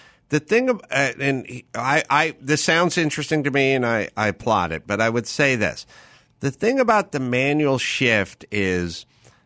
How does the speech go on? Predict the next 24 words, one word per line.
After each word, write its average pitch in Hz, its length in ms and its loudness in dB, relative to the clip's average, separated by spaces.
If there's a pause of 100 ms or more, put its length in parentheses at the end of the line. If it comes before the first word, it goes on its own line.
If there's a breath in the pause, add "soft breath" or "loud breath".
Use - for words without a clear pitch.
(440 soft breath)
it's - 320 -4
not, 160 380 2 (640)
I 139 100 2
mean, 135 320 2 (100)
part 160 260 4
of 165 120 0
it 139 120 4
is 123 340 2
the 123 220 -4
upside. 98 680 -2
It's, 82 340 -12
"Oh, 117 280 4
man, 95 380 0
this 80 160 -6
feels 90 300 -4
exciting," 85 600 -4
and, 76 100 -10
uh, 76 220 -10
the 90 140 -4
movement 90 580 -2
and 80 160 -8
the 85 60 -6
sound 85 680 -4
and, 76 260 -10